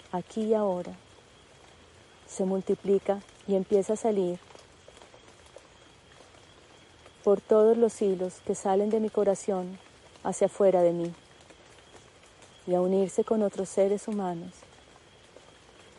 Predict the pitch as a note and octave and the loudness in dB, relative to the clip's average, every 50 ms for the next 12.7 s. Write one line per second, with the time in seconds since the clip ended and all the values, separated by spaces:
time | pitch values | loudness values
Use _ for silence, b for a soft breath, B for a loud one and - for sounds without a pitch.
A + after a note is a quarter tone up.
0 | - - - - - - G#3 F#3+ - G#3+ F#3+ - - - G#3 G3 - A3+ A3 - | -20 -20 -20 -14 -4 -2 -2 -2 -2 -4 -6 -2 2 2 4 4 4 4 4 4
1 | B3+ A#3 - - G#3 G3+ - - G#3+ G3+ G3 G3 F#3+ F#3 F#3 G3 F#3 F#3+ F#3 F#3 | 2 0 2 0 -2 -2 -2 0 0 0 2 0 0 0 0 0 2 2 2 2
2 | F#3 F#3 F3+ F3+ F3+ F3 F3 F3 F3 F3 F3+ - - - - - - - - - | 0 0 -2 -2 0 0 0 0 0 -2 -4 -8 -14 -20 -20 -20 -20 -20 -20 -20
3 | - - - - - - - - - - - - - - - - - - - G3+ | -20 -20 -20 -20 -20 -20 -20 -20 -20 -20 -20 -20 -20 -20 -20 -20 -20 -12 -8 -6
4 | G3 G3 G3+ G3 G3 G3 G3 - A3+ G#3+ G#3+ A3 G#3+ G#3+ - A#3 A#3+ - B3+ A3+ | -2 0 0 2 2 0 0 0 0 0 2 2 0 0 0 -2 -2 0 0 -2
5 | - - G3+ F#3+ F#3+ - G#3 G3+ G3+ F#3+ F#3+ G3+ A3+ B3 A#3 A3+ - - G3 F3+ | 0 -2 -4 -4 -4 -4 -6 -4 -4 -2 0 2 2 2 2 0 -2 -4 -6 -6
6 | F3+ - - F#3 F3+ F#3 - - - - - - - - - - - - - - | -6 -6 -4 -6 -6 -6 -10 -14 -20 -20 -20 -20 -20 -20 -20 -20 -20 -20 -20 -20
7 | - - - - G3+ G3 F#3+ F#3+ F#3 F#3 F#3 F#3+ F#3 F#3 F3+ F3+ F#3+ - - - | -20 -20 -8 -4 -4 -2 0 -2 -2 -2 -2 -2 -2 -2 -4 -6 -10 -14 -18 -20
8 | - - - - - - - - - - - - - G#3 G3 G3 G3 G3 G3 E3 | -20 -20 -20 -20 -20 -20 -20 -20 -20 -20 -20 -12 -8 -6 -4 -2 -2 -2 -2 -2
9 | F3+ F#3+ - F#3+ F#3+ F#3 F#3 F#3 F3+ F3+ - - - - - - - - - - | -6 -6 -6 -6 -4 -4 -4 -6 -6 -8 -10 -16 -20 -20 -20 -20 -20 -20 -20 -20
10 | - - - - - - - - - - - - - - - - - - - - | -20 -20 -20 -20 -20 -20 -20 -20 -20 -20 -20 -20 -20 -20 -20 -20 -20 -20 -20 -20
11 | - - - - - - - _ _ - - - F#3+ F3+ F3+ F3+ - G3 F3+ - | -20 -20 -20 -20 -20 -20 -20 _ _ -20 -12 -6 -4 -4 -4 -2 -4 -6 -4 -4
12 | G3 F#3+ G3 G3+ G3 - A3+ G#3 - - G3+ F3+ F#3 | -4 -4 -4 -4 -4 -4 -6 -6 -6 -6 -6 -6 -8